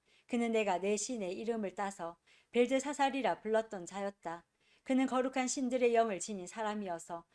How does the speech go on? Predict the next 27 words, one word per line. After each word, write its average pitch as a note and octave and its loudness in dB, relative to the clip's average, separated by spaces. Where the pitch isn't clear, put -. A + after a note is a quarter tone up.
내가 G#3 2
꾼 A3 -4
꿈을 G#3+ -4
그에게 G#3+ -2
말해주었다. F3 -4
마술사들의 A#3 2
우두머리인 G#3+ 0
벨드사살아, G3 -6
내게 B3 6
거룩한 B3+ 0
신들의 B3 2
영이 G#3+ 0
있어 E3+ -6
내게는 G3 -4
어떤 F#3+ -6
비밀이라도 A3+ -2
어려울 G#3+ -4
것이 G#3 -6
없다는 G#3+ -4
것을 F3 -8
안다. E3 -10
그러니 G3 2
내가 G#3+ 2
본 A3+ -2
꿈의 A3 -4
의미를 A3 -4
말해보아라. F#3 -6